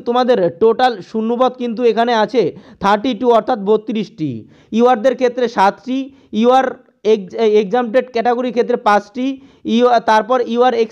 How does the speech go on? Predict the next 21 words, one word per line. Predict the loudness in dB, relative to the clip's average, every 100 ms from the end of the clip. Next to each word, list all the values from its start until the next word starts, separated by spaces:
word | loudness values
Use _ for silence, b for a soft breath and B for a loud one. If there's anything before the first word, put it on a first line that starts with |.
| -4
সার্ভিসম্যানদের | -4 -4 -4 -2 -2 0
জন্য | -2 -2 -2
তিনটি, | -2 -4 -2 -4 -4 -2
ইউআর | 2 4 2 -6 B B -2
personal | 0 0 0 0 0 -2
with | -6 -4 -4 -2
disabilities-এর | 0 2 2 2 0 0 0 0
ক্ষেত্রে | -2 0 -2 0 0
একটি | -2 -4 -4 0
এবং | 2 2 0
এসসিদের | -4 -2 -2
ক্ষেত্রে | 0 0 0
পাঁচটি | 0 0 -2 -2
এবং | 0 -2 -4 b b b 0
এক-, | 0 2 0
এসসিদের | 0 -6 -4 -4 -4 -10 b b
এবং | 0 0 2
এসসি, | -2 -2 -10 -2 2
এই | 4 2
এসসিদের | 0 -4 -2 -2 -2
ex-, | -6